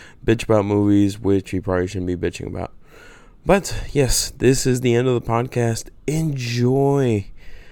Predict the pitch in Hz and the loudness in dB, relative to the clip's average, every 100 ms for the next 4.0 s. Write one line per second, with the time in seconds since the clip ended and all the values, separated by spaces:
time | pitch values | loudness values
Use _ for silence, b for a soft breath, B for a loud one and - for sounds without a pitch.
0 | b b b - 104 101 98 95 95 b | b b b -2 2 2 2 0 -4 b
1 | b - - 101 101 104 117 117 117 107 | b -12 -6 -2 0 0 2 2 2 0
2 | 95 92 - - - b b b b - | -2 -8 -16 -20 -20 b b b b -4
3 | 104 101 98 98 95 - 120 127 123 123 | 2 2 4 2 0 4 6 6 6 0